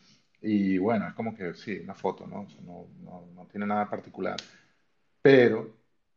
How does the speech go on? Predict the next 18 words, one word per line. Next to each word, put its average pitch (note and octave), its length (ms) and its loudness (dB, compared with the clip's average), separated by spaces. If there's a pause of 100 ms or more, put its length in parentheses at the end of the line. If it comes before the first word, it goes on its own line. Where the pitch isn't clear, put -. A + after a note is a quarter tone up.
(520)
cuando G#2 300 -4
hablamos, G#2+ 500 -8 (160)
o - 20 -20
sea, F#2+ 340 -10
una A2 240 -8
foto B2+ 600 -10 (320)
dice A2 280 -8
tanto. A2+ 440 -8
O E2+ 80 -18
sea, F#2+ 320 -10
si F#2 300 -10
yo G2+ 120 -2
ahora A2+ 220 0
me, A#2+ 120 -4
me G#2+ 240 -12 (360)
tomo G#2 180 -6
una A#2 140 -2
foto, - 320 -2